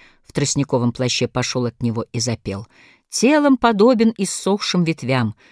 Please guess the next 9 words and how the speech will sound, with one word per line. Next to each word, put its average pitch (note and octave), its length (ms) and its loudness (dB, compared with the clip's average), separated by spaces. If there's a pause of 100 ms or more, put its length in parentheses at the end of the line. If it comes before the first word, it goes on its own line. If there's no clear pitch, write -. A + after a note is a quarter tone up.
(100)
сердцем A#3+ 580 2
подобен E3+ 580 2
угасшему G#3+ 680 2
пеплу, D3+ 540 -2 (200)
сущность - 680 0
познал D3 540 0 (220)
до D#3 180 2
глубоких G3 580 2
корней, E3+ 560 2